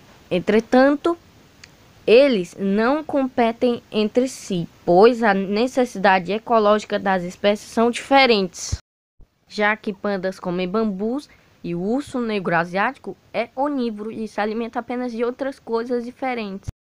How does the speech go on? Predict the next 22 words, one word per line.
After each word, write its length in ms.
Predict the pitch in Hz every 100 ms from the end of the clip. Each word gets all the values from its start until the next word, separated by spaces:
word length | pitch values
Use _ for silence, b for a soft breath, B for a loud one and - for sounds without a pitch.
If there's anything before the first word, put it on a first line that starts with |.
| _ _ _ _ _ - _ _ b b b b _ -
Em 120 | 175
dois 180 | 180 180
mil 140 | 240
e 20 |
dezesseis, 520 | 254 247 247 196 196
existem 640 | 202 202 202 208 - 202 202
cerca 480 | - - 208 - 196
de 220 | 175 196 180
dois 360 | - 190 180 170
mil 260 | 202 233 269
e 80 | 240
duzentos 600 | 226 208 214 208 233 -
pandas, 500 | 196 190 196 220 _ B B
dos 280 | 175 180 -
quais 500 | - 196 214 226 -
quatrocentos 1400 | - 190 190 175 - - 196 - 226 269 - 262 - _ _ _ _ _
estão 460 | 208 - - 226 240
em 80 | 233
cativeiro, 800 | 233 226 - 233 190 165 151 -
incluindo 520 | 170 165 180 185 185
jardins 680 | 190 185 190 170 214 226 - b b b b
zoológicos. 840 | - 208 214 185 143 165 175 -